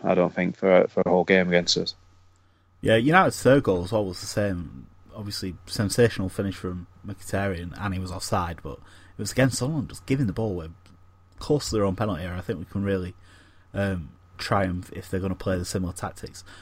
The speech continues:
Speaker 2: In terms of team selection then, um, just before we round off the podcast, Hendrick suspended, Lowton back, um, but Dean Marney, got to assume he's a doubt after going off injured. What do you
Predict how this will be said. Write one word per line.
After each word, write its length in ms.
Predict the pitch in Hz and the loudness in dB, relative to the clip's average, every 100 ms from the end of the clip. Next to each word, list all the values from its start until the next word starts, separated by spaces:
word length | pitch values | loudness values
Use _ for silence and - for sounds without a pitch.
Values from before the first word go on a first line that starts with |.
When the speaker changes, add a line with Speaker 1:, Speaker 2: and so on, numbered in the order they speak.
| - - | -20 -2
Speaker 2:
In 60 | - | 4
terms 220 | 151 123 | 4 4
of 80 | - | 2
team 240 | 151 139 | 4 6
selection 400 | - 107 - 113 | 4 2 2 0
then, 320 | 104 101 101 - | 2 2 0 -2
um, 300 | 101 98 73 | -4 -4 -6
just 240 | 110 - | -8 -8
before 300 | 110 - 110 | -10 -2 0
we 100 | 98 | 0
round 500 | 95 104 101 95 90 - - - - - - - | 2 2 2 0 -2 -10 -20 -20 -20 -20 -8 -2
off 160 | 107 | -2
the 80 | - | 0
podcast, 540 | - 107 - 101 - - | 2 2 4 0 0 2
Hendrick 360 | 123 113 - | 2 4 0
suspended, 760 | - 101 117 110 104 104 90 110 | -4 0 4 4 4 2 0 0
Lowton 460 | 113 110 - 101 | 2 2 0 -2
back, 580 | 95 104 104 - - - - - - - - | 2 4 4 0 -12 -20 -20 -20 -20 -20 -6
um, 640 | 98 101 101 101 95 92 - - - - | 0 4 4 4 2 0 -6 -16 -14 -6
but 200 | 104 101 | -4 2
Dean 200 | 113 101 | 4 6
Marney, 480 | 107 104 98 95 - - - - - _ - 117 - | 6 4 4 0 -4 -16 -20 -20 -20 _ -18 -6 0
got 100 | 104 | 2
to 100 | 95 | 2
assume 240 | - 101 | 0 0
he's 120 | 92 | 0
a 40 | 90 | 0
doubt 260 | 107 117 | 4 4
after 200 | 104 - | 2 -2
going 180 | 110 110 | 2 4
off 140 | 110 | 4
injured. 340 | 113 110 110 107 | 2 2 0 0
What 140 | 113 | -2
do 60 | 110 | -2
you 140 | 104 | -8